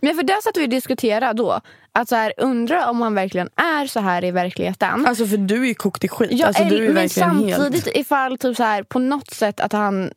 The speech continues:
Speaker 1: inte är smart. Alltså, jag säger inte att han är smart, absolut inte. Men att han ändå har
Speaker 2: Att han vet vad han gör.
Speaker 1: Han vet vad han gör. Och det är många som provocerar på sociala medier som vet vad de gör.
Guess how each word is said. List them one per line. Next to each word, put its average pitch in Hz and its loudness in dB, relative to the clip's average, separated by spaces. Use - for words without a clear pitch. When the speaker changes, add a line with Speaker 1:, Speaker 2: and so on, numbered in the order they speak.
Speaker 1:
inte 233 2
är 202 2
smart. 214 -2
Alltså, 196 -2
jag 196 0
säger 196 -2
inte 196 -2
att 202 -2
han 180 -2
är 185 -4
smart, - -4
absolut 190 -2
inte. - -2
Men 214 0
att 214 -4
han 220 -2
ändå 196 0
har 190 0
Speaker 2:
Att 202 2
han 220 2
vet 214 0
vad 185 2
han 185 2
gör. 208 2
Speaker 1:
Han 311 2
vet 285 0
vad 269 2
han 240 0
gör. 214 0
Och 269 2
det 320 2
är 311 0
många 302 2
som 285 0
provocerar 214 0
på 190 -6
sociala 190 -2
medier 180 0
som 185 -2
vet 170 -2
vad 170 0
de 175 -2
gör. 196 -2